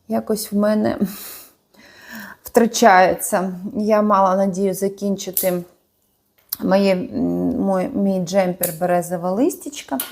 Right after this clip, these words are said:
І я навіть вже закінчила, е, в'язати, е, перший рукав і на-, розпочала другий, але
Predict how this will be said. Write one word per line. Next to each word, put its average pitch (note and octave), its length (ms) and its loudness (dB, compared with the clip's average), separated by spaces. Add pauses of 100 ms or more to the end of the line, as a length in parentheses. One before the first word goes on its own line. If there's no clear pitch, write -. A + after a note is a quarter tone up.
(760)
І A#3 180 4
я A#3 360 8
навіть G#3+ 460 2
вже F#3 260 -2
закінчила, F#3+ 1040 0 (300)
е, F3+ 340 0
в'язати, F#3 640 4
е, F3 200 0 (400)
перший F#3 420 -2
рукав B3+ 640 2
і G#3 220 0 (320)
на-, G3 200 -4
розпочала G3+ 840 2 (160)
другий, D4+ 560 0 (460)
але B3+ 520 4